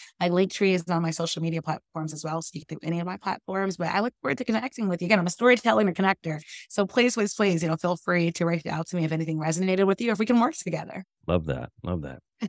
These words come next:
Speaker 2: All right. So now we're ready for our final four. Are you
Speaker 1: All
Speaker 2: ready?
Speaker 1: right, I'm ready. I'm always ready. Go out, work in sports. The game's
Speaker 2: <laughs>
Speaker 1: over.
Speaker 2: All right. All right. Here's the first one. Why did God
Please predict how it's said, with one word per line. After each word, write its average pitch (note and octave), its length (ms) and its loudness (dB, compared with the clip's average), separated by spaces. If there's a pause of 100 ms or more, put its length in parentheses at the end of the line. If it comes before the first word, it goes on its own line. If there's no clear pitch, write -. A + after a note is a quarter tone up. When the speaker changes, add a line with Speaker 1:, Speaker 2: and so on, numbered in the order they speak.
(140)
Speaker 2:
All A#2 140 6
right. F#2 220 4 (300)
So A#2 120 0
now C3 160 10
we're D3 100 10
ready D3 220 10
for C3 140 6
our B2 120 8
final A2+ 380 6
four. F2 460 0
Are A2 180 6
you B2 280 6
Speaker 1:
All G#3 60 10
Speaker 2:
ready? - 20 10
Speaker 1:
right, F#3 320 4
I'm F3 100 -8
ready. E3 300 -4
I'm B3 280 6
always C4+ 500 6
ready. G#3+ 220 8
Go D#4 80 4
out, E4+ 120 8
work G4+ 160 -2
in F#4 100 6
sports. C#4+ 520 6
The A3 80 -2 (120)
game's D#4+ 200 6
Speaker 2:
<laughs> - 40 0
Speaker 1:
over. D#4 240 8 (800)
Speaker 2:
All C#3+ 260 8
right. F2+ 260 0 (160)
All F#2+ 60 -6
right. F#2+ 120 -2
Here's D3 160 4
the C#3+ 80 -2
first A2 260 2
one. D#2+ 180 -8 (280)
Why B2 260 8
did C3+ 160 8
God A2+ 240 8